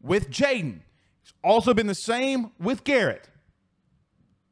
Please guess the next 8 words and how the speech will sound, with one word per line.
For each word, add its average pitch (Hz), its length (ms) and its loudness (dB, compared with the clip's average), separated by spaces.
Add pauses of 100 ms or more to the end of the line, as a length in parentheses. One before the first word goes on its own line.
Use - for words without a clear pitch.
(600)
I 165 260 0
haven't 220 420 -2
seen 277 540 0 (1500)
a 220 200 2
lot 240 720 0 (1000)
with 190 240 0
the 254 140 0
others. 247 520 2